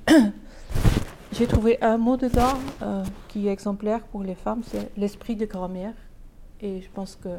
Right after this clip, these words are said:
tout le monde comprend quand j'ai dit que c'est la grand-mère qui fait de la confiture pour ses petits-enfants sans, euh, qu'elle voit qu'elle le mange. Puis il y a le hu-, humilité, euh, compassion,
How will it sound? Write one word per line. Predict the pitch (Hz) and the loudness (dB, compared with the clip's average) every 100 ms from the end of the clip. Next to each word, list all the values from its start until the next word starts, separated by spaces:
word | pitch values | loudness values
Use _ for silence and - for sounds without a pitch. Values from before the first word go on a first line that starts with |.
| 185 - | -12 -10
tout | |
le | 208 | -6
monde | 208 202 | -6 -6
comprend | 196 185 - 208 | -10 -10 -6 -6
quand | 214 196 185 | -6 -8 -8
j'ai | 196 | -8
dit | - - - | -10 -14 -12
que | 196 | -12
c'est | - 190 185 - - - - - | -8 -8 -10 -16 -20 -20 -20 -4
la | 202 202 | 0 0
grand-mère | - 208 208 202 190 - - - - - | 0 0 2 2 0 -4 -16 -20 -20 -16
qui | - | -12
fait | 196 208 | -4 -2
de | 208 | -2
la | 196 | -2
confiture | 196 190 196 - 220 240 240 - | -4 -6 -8 -8 -4 -2 -4 -8
pour | 190 | -12
ses | 196 190 185 - | -8 -8 -8 -12
petits-enfants | - - 214 185 180 - 214 214 - - - - - | -16 -8 -6 -6 -10 -6 -6 -6 -12 -18 -16 -16 -16
sans, | - - 208 208 - | -12 -6 -4 -6 -10
euh, | 196 175 175 | -12 -10 -10
qu'elle | 190 180 | -8 -8
voit | 180 185 - | -8 -10 -12
qu'elle | - 170 165 - - | -12 -12 -12 -18 -14
le | 170 | -12
mange. | 160 156 170 - - - - - - - - - - - - - | -10 -10 -12 -16 -18 -16 -14 -16 -16 -10 -8 -8 -10 -16 -18 -12
Puis | - 226 | -2 0
il | 226 | 4
y | 214 | 4
a | 202 | 4
le | 202 196 196 - - | 2 0 -2 -8 -4
hu-, | 220 - - | -4 -4 0
humilité, | 226 233 208 208 208 202 247 254 - - | 4 4 2 0 2 2 2 -4 -16 -8
euh, | 202 185 180 180 185 - - - - - - - - - | -4 -4 -6 -10 -14 -20 -20 -20 -20 -20 -20 -20 -20 -4
compassion, | 226 220 208 202 - 196 214 233 | -2 2 0 -2 -2 -2 -2 -6